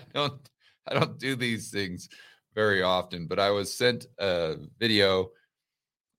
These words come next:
this morning, and, uh, I, I watched a, a couple parts of it. And, uh, so I thought it'd be good to do a reaction. And, uh, this guy seems like a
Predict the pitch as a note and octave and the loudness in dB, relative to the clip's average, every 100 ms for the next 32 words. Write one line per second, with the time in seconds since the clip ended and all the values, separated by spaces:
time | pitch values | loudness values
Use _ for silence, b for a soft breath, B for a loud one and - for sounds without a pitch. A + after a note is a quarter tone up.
0 | _ E2 F2+ - G2+ G#2 G2+ G2+ G2 F#2+ | _ -10 -8 -4 0 0 2 0 0 -4
1 | - F2 E2+ E2 E2 D#2+ D#2+ D#2+ D#2+ D2+ | -8 -6 -4 -4 -4 -4 -4 -4 -2 -2
2 | D2+ D2 D2 - F2 E2+ D#2 - E2+ D#2+ | -2 -2 -4 0 0 0 -4 -4 -4 -6
3 | - _ _ G#2 A2 - - F2 D2+ - | -14 _ _ 2 2 0 -4 -4 -4 -14
4 | _ C2+ D2+ - G#2 - G#2+ G#2 D2+ D2 | _ -10 -4 -2 -2 4 4 4 0 -4
5 | D#2+ - _ _ _ _ F2+ F2+ F2 E2+ | -4 -6 _ _ _ _ 0 2 2 0
6 | E2+ E2 E2 E2 E2 - F#2+ F2+ E2+ F#2+ | -2 2 4 4 2 0 0 2 0 0
7 | A2 G#2+ A#2 A#2+ F#3 D3+ G2 - F2 E2 | 0 0 -2 2 8 8 8 0 -4 -4
8 | D#2+ G2 F2+ F2 F2+ F#2+ - A2+ B2+ A#2 | -4 -4 -2 2 4 4 2 -4 -4 -4
9 | D#2+ D#2+ D#2+ D#2 D2+ D#2 b b _ - | -4 -4 -4 -2 -4 -6 b b _ -10
10 | - F#2+ F#2 E2+ - _ G#2 F#2+ F2+ E2+ | 0 2 2 0 -10 _ -6 -2 0 0
11 | E2 | 0